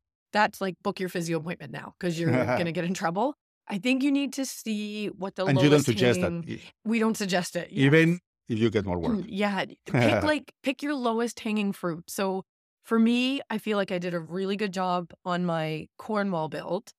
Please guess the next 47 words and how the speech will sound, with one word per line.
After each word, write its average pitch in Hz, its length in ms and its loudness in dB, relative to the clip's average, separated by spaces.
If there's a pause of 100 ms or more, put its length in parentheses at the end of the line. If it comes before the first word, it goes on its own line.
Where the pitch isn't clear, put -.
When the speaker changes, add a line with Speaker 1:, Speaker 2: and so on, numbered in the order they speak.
(360)
Speaker 1:
of 185 180 -2
getting 185 220 -2
some 180 200 -4
good, 180 340 -2 (420)
like, 160 240 -6
V 180 160 -2
O 175 80 2
two 185 140 -6
max 165 320 -4
type - 180 -6
sessions 165 460 -6
in 160 160 -4
with 156 100 -8
the 175 100 -10
Thursdays 156 440 -4
at - 100 -6
K 165 160 -6
to 151 80 -4
J. 156 240 -6
So 165 180 -6
there's 151 220 -4
a 156 60 -4
lot 156 120 0
of 160 120 -2
sixteen 165 340 -8
hundreds, 156 340 -6
eight 156 160 -4
hundreds, 156 540 -6
twelve 156 220 -4
hundreds, 147 500 -6 (460)
good 208 200 2
interval 170 320 -2
sessions. - 560 -12
I 185 60 -2
did 175 160 0
no 175 240 0
tempo. 139 440 -8 (500)
I 185 60 -6
did 170 180 -2
no 170 260 2
max 165 300 -2
speed. 170 420 -10 (420)
I 180 100 -4
did 170 180 -2
no 170 160 0
hill 160 220 -2
training. - 420 -12